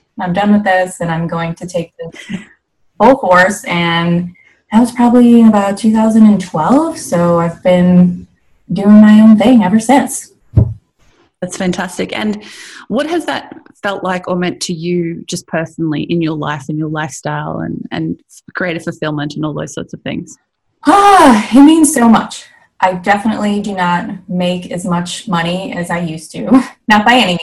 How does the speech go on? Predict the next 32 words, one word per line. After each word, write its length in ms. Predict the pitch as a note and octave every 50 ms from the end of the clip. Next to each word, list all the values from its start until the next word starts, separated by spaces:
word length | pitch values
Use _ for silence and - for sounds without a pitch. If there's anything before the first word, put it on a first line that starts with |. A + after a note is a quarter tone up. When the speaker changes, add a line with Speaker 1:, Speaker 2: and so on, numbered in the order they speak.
| - _
Speaker 1:
means, 120 | G#3+ G3 G#3+
Speaker 2:
Mm-hmm. 40 | A#3
Speaker 1:
not 340 | - G#3 - - G#3 F#3+
yet. 380 | G3+ F#3 E3+ - G#3+ - - - _ _ - - - - - _ _ _ _ _ _ _ _ - G3 G3+
But 120 | - E3 E3+
Speaker 2:
Mm-hmm. 280 | E3+ E3 F3 G#3+ - - _ _ _ - - - - G#3+ G3
Speaker 1:
I 80 | G3 F#3+ - _ _ _
just 400 | - C4 C#4 - - - - _
love 260 | A3+ - B3+ C4+ C4+
the 160 | B3+ A3+ G#3+ -
feeling 460 | - G3+ A3+ B3+ C#4 C#4+ C#4 C4+ B3+
of 440 | - - F#3 F3+ F3+ F3+ E3+ - -
creating 480 | - - - F3+ E3+ E3+ G3+ A#3+ B3+ B3
something 540 | - C4+ C4 C4+ C4+ C#4 C#4+ C#4+ C#4 C4+ A3+
that 360 | F#3+ E3+ E3 E3+ F3+ - -
brings 580 | - F#3 F#3+ G3+ G3+ G#3 G3+ - - - - _ _
someone 380 | - - - G#3 G#3 G#3 F3 D#3+
else 340 | D#3+ F#3+ A#3+ A#3+ - -
so 100 | - F#3+
much 340 | G3+ G#3 G#3 F3+ F3 F3 -
joy. 680 | - - - E3 D#3+ F3 G3+ A3+ B3 B3+ C4 C4 B3+ - -
And 580 | F3+ F3 E3+ D#3+ E3 E3 E3 E3 E3+ E3+ E3 E3 F3 - _ _ _ _ _ _ _ _ - -
over 220 | F#3+ F#3 G3+ G3+
the 100 | F#3+ F#3+
years, 360 | F3 E3 F3 F#3 G#3 G#3 F#3+ F#3+
I've 260 | F3+ F3 E3+ E3 -
developed 480 | - E3+ - - E3 F3+ F#3+ F3+ -
my 200 | F3 E3+ E3+ E3+
own 240 | E3+ F3 F3 F3+ F3+
unique 300 | F#3 F#3 F3+ F3+ F3 F3
style 720 | - - - - - D3+ D3+ D#3+ F#3 G#3+ A#3+ B3+ C4 C4 A#3+
that 640 | G#3 F3+ E3 D#3+ D#3+ D#3+ D#3 D#3 D#3+ D#3+ D#3 D#3+ -